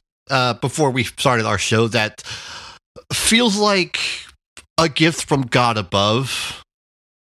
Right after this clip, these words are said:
It is time for hopefully the first of the last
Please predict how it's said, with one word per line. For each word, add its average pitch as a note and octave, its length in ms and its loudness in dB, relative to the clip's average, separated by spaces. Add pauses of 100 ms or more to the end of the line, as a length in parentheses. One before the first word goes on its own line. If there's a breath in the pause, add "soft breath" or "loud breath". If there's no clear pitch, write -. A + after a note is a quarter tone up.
(1080 loud breath)
It C#3 160 2
is E3 160 0
time A3 580 2 (840 loud breath)
for D#3+ 360 0
hopefully G3 520 0
the E3 160 2
first G3+ 440 0
of D3+ 280 0
the E3+ 80 2
last D3+ 760 0